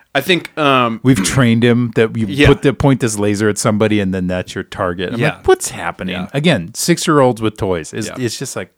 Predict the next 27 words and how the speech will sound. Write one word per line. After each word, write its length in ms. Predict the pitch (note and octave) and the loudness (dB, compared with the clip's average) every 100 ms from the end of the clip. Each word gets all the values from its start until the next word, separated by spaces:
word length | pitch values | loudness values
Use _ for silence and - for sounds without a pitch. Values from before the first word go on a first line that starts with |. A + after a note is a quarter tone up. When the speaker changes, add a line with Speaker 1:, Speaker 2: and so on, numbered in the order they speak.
| - | -18
Speaker 2:
come, 200 | - - - | -16 -16 -16
yeah. 120 | F#2+ - - - | -16 -16 -18 2
Speaker 1:
I 80 | E3+ | 2
think, 340 | F#3+ D4 - - | 2 -2 -4 -14
but 400 | D3+ E3 D3+ F#3 | -16 -12 -8 -4
what 160 | F3+ F#3+ | 2 2
you 100 | F3 | 4
were 120 | A3+ F#3 | 4 4
saying, 460 | - C#3+ C3 C3 - | 4 4 2 -2 -10
that's 240 | C#3+ F3 - | 0 0 2
the 100 | G#3+ | -2
thing, 400 | - C#3+ F3 D#3 | 0 0 2 0
is, 160 | A#2+ | -2
like, 140 | A#2+ A#2+ | -4 -4
a 60 | |
good 240 | A#2 C#3 C#3 | 0 0 0
story 360 | - B2 C3+ | -4 0 2
is 140 | C#3 A#2 | 2 0
a 40 | |
good 200 | A2 A2+ | -4 -6
story. 460 | - G#2 G2 A2+ B2+ _ _ | -6 -4 -4 -4 -6 _ _
So 260 | - - C3+ | -8 0 0
even 300 | C#3+ D3 E3 | 2 -2 -2
if 140 | D3+ C#3 | -4 -2
it 80 | |
is 220 | B2+ B2+ - | -2 -2 -6
fantastical, 1300 | - B2 A2+ - C3+ C#3+ - B2+ - G2+ E2+ F2+ | -6 -6 -6 -4 -2 -2 -4 -8 -8 -10 -10 -12